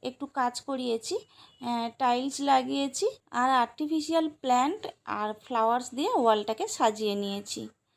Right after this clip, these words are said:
তো এরপরে আমাদের লেফট সাইডে যে ওয়ালটা রয়েছে,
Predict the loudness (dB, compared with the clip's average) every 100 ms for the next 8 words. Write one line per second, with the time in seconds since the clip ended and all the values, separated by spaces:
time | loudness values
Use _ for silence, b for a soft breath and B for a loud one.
0 | _ _ _ _ _ -6 -4 0 -2 2
1 | 2 4 2 2 0 0 -2 -2 -2 -2
2 | -2 2 2 2 -2 0 0 4 6 6
3 | 4 0 2 0 -2 -4